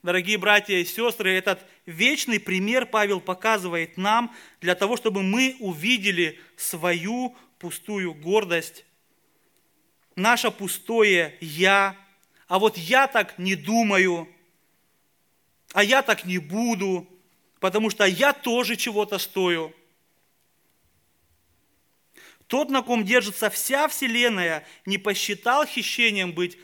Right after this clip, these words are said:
равным Богу, но смирил себя и стал послушным. А мы с вами не можем просто сказать:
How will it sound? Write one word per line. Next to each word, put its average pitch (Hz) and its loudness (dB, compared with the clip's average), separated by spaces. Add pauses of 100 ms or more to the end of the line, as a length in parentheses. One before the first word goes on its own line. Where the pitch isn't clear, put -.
(140)
равным 196 0
Богу, 226 -4 (180)
но 190 -2
смирил 185 -2
себя 165 -4 (240)
и 180 -14
стал 190 0 (180)
послушным. 170 -8 (2500)
А 180 4
мы 262 0
с - -4
вами 233 4
не 220 0
можем 214 -2
просто 214 -4
сказать: 180 -2